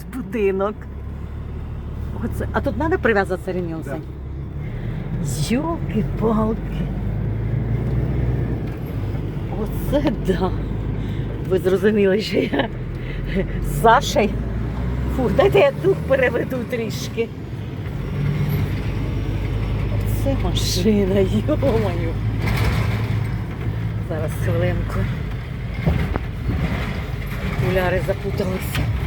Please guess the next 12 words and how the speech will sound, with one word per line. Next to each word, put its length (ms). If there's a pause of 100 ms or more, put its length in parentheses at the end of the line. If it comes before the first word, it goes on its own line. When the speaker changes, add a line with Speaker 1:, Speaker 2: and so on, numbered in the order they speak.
(3250)
Speaker 1:
<laughs> 240
Жах. 240 (2000)
Сьогодні 260
я 120
буду 260
дальнобойщицею. 840 (840)
Ну, 80
не 140 (100)
тільки, 220
не 100
той 200 (100)
сироєшкою, 640